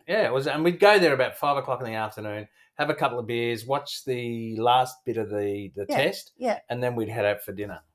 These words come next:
Speaker 2: Yeah, yeah, we would. And it was, yeah, so that's the Highlander Bar. And I'm gonna put a link to that in, um, the, the show notes to go with this episode. So remember, go to the podcast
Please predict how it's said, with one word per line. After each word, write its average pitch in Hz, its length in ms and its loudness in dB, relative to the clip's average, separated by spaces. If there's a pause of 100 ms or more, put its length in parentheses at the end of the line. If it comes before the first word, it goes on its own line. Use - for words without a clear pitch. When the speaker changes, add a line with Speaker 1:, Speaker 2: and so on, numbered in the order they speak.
Speaker 2:
Yeah, 233 260 -2
yeah, 190 300 -8
we 190 100 -12
would. 180 320 -10
And - 80 -6
it 180 80 -4
was, 196 220 -10 (220)
yeah, 247 160 8
so 240 140 0
that's 269 220 2
the 220 80 6
Highlander 190 380 6
Bar. 170 160 6
And 233 80 0
I'm 302 80 2
gonna 381 140 2
put - 160 0
a 226 40 0
link 233 220 -4
to 196 80 0
that 190 260 0 (420)
in, 214 240 -2
um, 185 600 -2
the, 170 640 2 (140)
the 180 60 -8
show 180 640 2
notes 156 320 -8
to 180 100 -10
go 160 120 0
with 151 120 -6
this 160 120 -18
episode. 196 420 -6
So 202 120 -6
remember, 269 260 -4
go 214 240 2
to 208 180 -10
the 190 280 0 (120)
podcast 202 680 -2